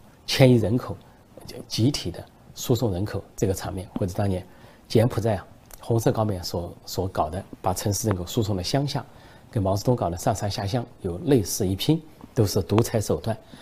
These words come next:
所以这些加在一起啊，给北京冬奥会带来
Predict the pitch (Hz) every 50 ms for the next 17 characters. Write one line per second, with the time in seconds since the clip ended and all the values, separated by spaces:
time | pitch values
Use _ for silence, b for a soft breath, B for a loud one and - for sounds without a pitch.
0 | B B B B B - - 160 196 180 - 147 113 120 117 - - 170 175 180
1 | - 156 120 107 98 - - 98 - - - - - - - - 110 92 - 98
2 | 87 87 90 110 101 101 95 110 98 - - - 101 92 90 87